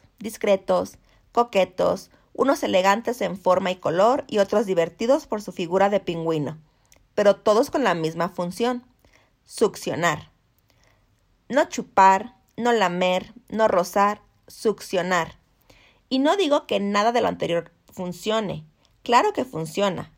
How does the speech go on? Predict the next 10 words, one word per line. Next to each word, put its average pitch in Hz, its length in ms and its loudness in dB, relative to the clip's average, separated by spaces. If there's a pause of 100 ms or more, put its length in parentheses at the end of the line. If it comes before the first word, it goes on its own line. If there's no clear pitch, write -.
(220)
pero 190 240 4
fun-, 175 320 -6 (240)
pero 180 240 4
succionar 185 840 0
es 220 100 -2
la 233 220 0
primicia 202 520 -2
de 190 100 0
estos 208 260 -4
juguetes - 600 -2